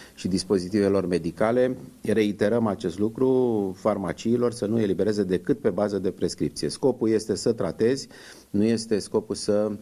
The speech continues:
stochezi astfel de medicamente și,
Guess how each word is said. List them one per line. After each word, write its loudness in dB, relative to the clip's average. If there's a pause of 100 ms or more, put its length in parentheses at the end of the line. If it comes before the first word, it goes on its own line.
(160)
stochezi 0
astfel -4
de -2
medicamente -4 (460)
și, 2